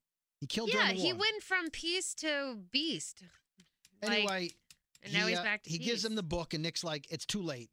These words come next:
Speaker 1: And Morgan says, "It's not. We can talk about it. We can talk about anything, Nick."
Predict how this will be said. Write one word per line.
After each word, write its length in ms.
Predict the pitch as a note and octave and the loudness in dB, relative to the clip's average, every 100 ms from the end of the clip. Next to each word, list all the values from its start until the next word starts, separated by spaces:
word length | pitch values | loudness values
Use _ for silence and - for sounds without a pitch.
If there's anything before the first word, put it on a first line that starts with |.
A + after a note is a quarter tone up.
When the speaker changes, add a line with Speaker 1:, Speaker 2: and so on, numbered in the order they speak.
| - | -8
Speaker 1:
And 120 | C3+ | -4
Morgan 280 | D3+ D#3 D3+ | -2 -2 -4
says, 140 | C#3+ B2 | -6 -4
"It's 160 | - | -2
not. 260 | E3+ D3+ - | -2 -2 -4
We 100 | C#3+ | -6
can 100 | C3+ | -6
talk 220 | E3+ D#3+ | -6 -6
about 220 | B2 G#2 G2+ | -6 -8 -12
it. 60 | - _ _ - | -18 _ _ -6
We 80 | |
can 100 | F3 | -4
talk 180 | E3+ G3 | -2 -2
about 140 | E3+ E3 | -2 -2
anything, 360 | E3+ C#3+ C3 | -2 -4 -6
Nick." 260 | A#2 A#2+ - | -8 -10 -12